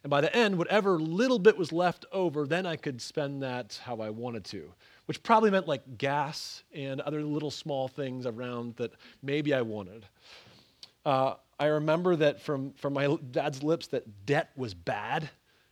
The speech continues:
and that, um, saving was good, uh, obviously thinking about that. And this is a rough sketch of what my, my, uh, my financial,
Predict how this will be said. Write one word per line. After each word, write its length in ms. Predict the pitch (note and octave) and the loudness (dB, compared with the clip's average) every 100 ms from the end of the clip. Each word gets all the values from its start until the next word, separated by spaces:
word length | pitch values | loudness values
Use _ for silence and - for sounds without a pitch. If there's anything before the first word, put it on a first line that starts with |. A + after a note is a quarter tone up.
| _ _ | _ _
and 400 | C#3 C3 B2+ B2+ | -6 -4 -4 -4
that, 340 | B2 A#2+ G2+ - | -2 -4 -6 -14
um, 280 | B2 A2+ A2 | -10 -8 -8
saving 760 | G#2+ - - C#3 D3 F3+ G3 E3+ C#3 | -8 -6 -2 -2 0 -2 -2 -6 -8
was 240 | B2+ G#2 | -8 -8
good, 500 | G2+ B2 A#2 G3+ A3+ _ _ _ _ | -6 -4 -4 -6 -10 _ _ _ _
uh, 180 | A#2 G#2+ | -8 -6
obviously 400 | G#2 A2+ C#3+ D3+ | -2 -2 -2 -6
thinking 380 | C#3 C#3+ C3 C#3 | -6 -8 -8 -8
about 340 | B2+ C3 B2 - | -4 -4 -4 -6
that. 240 | A#2+ E3+ _ - - - - - | -10 -10 _ -20 -20 -20 -20 -6
And 100 | D#3 | 2
this 80 | G3+ | 2
is 220 | G3+ - - | 2 -2 2
a 100 | G#3 | 2
rough 400 | C3+ C#3 F#3+ - | 2 4 4 4
sketch 420 | - - D#3 - | -6 0 0 0
of 120 | A#2 | -12
what 200 | B2 C#3+ | -4 -4
my, 340 | C#3 B2 A#2 G#2+ _ _ | -2 -6 -6 -10 _ _
my, 260 | C3+ A#2 A2 | -10 -8 -6
uh, 280 | G#2+ G#2+ G#2+ | -8 -10 -10
my 160 | A2+ G#2 | -12 -12
financial, 1200 | - C3+ C3 C#3 D3+ D3+ - - C#3+ B2+ A#2+ | -6 -4 -4 -6 -4 -4 -6 -6 -2 0 -2